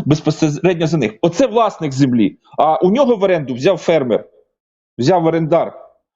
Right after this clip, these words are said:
Тому давайте не будемо ділити. Безум-, е, земля, е, не може бути без, е, відчужена, без дозволу, так, чи без, е, волевиявлення власника землі.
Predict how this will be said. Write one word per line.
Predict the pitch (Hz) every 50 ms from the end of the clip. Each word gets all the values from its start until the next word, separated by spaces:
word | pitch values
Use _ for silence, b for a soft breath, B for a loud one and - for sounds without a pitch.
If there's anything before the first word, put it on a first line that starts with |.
| _ _
Тому | - 165 226 247
давайте | 185 196 196 226 214 214 185
не | 175 170
будемо | 165 202 170 175 170 175 160 156 - B B B 226 160
ділити. | 123 139 175 160 147 113 - - B B B 233 165 -
Безум-, | 151 180 170 220 226 240 214 -
е, | 139 147 156 160 160 160 156 156 151 151 147 135
земля, | 131 175 202 202 240 294 302 302 302 302 - - _ _ -
е, | 123 123 123 127 127 127 135
не | 170 233
може | 262 294 294 240 196 208
бути | 160 165 208 240 214 - 175
без, | 139 127 175 196 190 175 156 - - - 156
е, | 151 147 143 143 143
відчужена, | 143 175 180 - - 262 214 185 185 160 147 143 131 - B B B B 180 B
без | 110 107 170 208 196 156 156 - -
дозволу, | 120 107 170 202 220 208 175 151 165 156 147 131 113 101 92 - _ _ _ _ _ _
так, | - 147 156 165 160
чи | - 165
без, | 147 143 202 202 170 - 160
е, | 156 151 151 156 151 147 143
волевиявлення | 143 139 170 190 190 185 160 202 226 196 196 175 151 151 139 131 -
власника | 135 165 180 165 - - - 113 - 120
землі. | 113 117 120 113 101 85 71 -